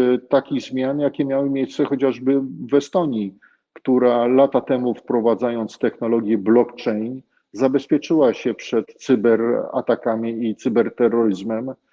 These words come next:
a jak widać, e, dzisiaj po stanie możliwości przeczytania korespondencji, e, najwyższych urzędników naszej władzy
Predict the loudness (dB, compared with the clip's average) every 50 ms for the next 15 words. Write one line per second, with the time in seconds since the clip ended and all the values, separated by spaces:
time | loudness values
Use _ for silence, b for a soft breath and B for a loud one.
0 | b b b b b b -4 0 0 2 2 2 2 2 2 0 0 0 0 2
1 | 2 2 2 0 0 -2 0 2 2 2 2 0 -4 -10 -14 -14 -14 -10 -6 -4
2 | -2 0 0 0 0 -2 -4 -10 _ _ _ _ _ -12 -10 -8 -6 -4 -2 -2
3 | -2 -2 0 0 2 2 0 -2 -4 -4 -2 0 0 0 -2 -4 -2 0 0 0
4 | 0 -2 -4 -4 -2 -2 -2 -2 -4 -6 -8 -12 -20 _ _ _ _ -12 -8 -6
5 | -4 -2 0 0 0 0 0 0 0 0 -2 -2 -2 -6 -4 -4 -6 -8 -6 -8
6 | -6 -4 -2 -4 -2 -4 -6 -6 -4 -4 -2 -2 -4 -4 -6 -6 -4 -2 -2 -2
7 | -2 -4 -10 -8 -4 -2 -2 -2 -2 -6 b b b b b b _ -4 0 0
8 | 2 2 2 2 2 2 0 0 -2 -4 -2 0 2 2 2 2 0 -2 -4 -6
9 | -6 -4 -4 -2 0 0 0 0 -2 -4 -4 -4 -4 -4 -4 -6 -8 -6 -6 -4
10 | -4 -4 -6 -4 -2 -2 -2 0 0 2 2 2 2 0 -2 -2 -2 -2 -2